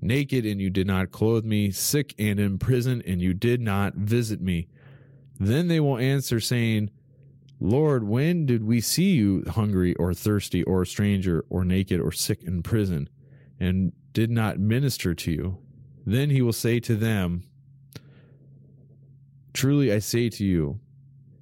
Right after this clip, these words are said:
as you did not do from one of the least of these, you did not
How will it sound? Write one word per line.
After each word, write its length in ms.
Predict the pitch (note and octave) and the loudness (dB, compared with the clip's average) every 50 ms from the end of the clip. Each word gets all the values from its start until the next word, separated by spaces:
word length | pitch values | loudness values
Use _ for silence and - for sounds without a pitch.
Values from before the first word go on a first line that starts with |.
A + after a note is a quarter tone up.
| - - | -10 -4
as 200 | - F#2 F#2 F#2+ | -2 0 2 2
you 160 | A2 B2+ D3+ | 2 2 2
did 240 | C#3+ B2+ C3 C3+ C3+ | 2 2 0 0 0
not 380 | C3 A#2+ A#2+ B2+ B2+ A2 D2 F2+ | 0 0 0 0 -2 -2 -2 0
do 340 | A2 B2 A#2+ G#2+ F#2 F#2 F2 | 0 2 2 2 2 0 0
from 200 | - - F#2+ F#2 | 0 0 0 2
one 200 | F#2 G2 G2+ G2+ | 2 2 2 2
of 160 | G2 F#2+ F2+ | 0 0 2
the 80 | F#2 | 2
least 340 | F2+ F#2 G#2 A#2 A2+ - - | 2 2 2 2 0 -2 -2
of 120 | G2+ F2+ E2 | -2 0 0
these, 360 | E2+ D#2 D#2 D#2 D#2+ - - | 2 2 2 0 0 -2 -2
you 140 | F2+ F2+ F#2 | -4 -4 -2
did 200 | - G2+ G2 F#2+ | 0 0 0 0
not 520 | G2 F#2 F#2 G2 G2+ G2 F#2 - - - | 0 0 0 2 0 0 -2 -6 -10 -20